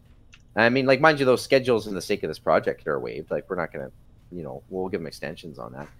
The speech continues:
But at the same time, is the nation gonna be responsible for paying him a standby until this plague,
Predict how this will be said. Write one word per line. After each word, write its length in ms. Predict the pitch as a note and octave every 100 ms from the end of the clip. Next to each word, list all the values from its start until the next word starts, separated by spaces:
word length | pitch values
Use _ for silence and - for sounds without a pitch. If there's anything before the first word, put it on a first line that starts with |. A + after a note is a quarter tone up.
| - -
But 80 | A#2
at 60 | A2
the 60 |
same 260 | G#2+ A2+ A2
time, 300 | B2 A2+ F#2+
is 140 | G2
the 100 | F#2+
nation 340 | E2+ E2 - G#2+
gonna 100 | G#2
be 100 | G2+
responsible 640 | G2 - F2+ E2 - G2 G2
for 380 | - D#2+ D2+ C#2+
paying 380 | - C#2+ D#2 F2
him 300 | G2 A2+ A#2 _ - - - -
a 80 | -
standby 600 | - E2 F#2+ G#2+ G2+ A#2+
until 380 | C#3+ F2+ F#2+ D#2+
this 160 | C#2
plague, 460 | - - C2 G#2+